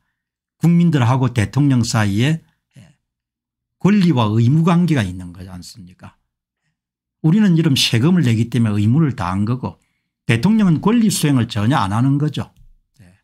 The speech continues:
그리고 거기에 대한 부분들은 훗날, 예, 비판을 받거나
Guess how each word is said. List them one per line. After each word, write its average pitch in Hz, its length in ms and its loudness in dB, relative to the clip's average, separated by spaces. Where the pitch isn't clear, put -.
그리고 117 360 -2
거기에 147 280 0
대한 113 320 0
부분들은 113 720 -2
훗날, 117 600 -2
예, 80 240 -20
비판을 131 500 -2
받거나 117 640 -2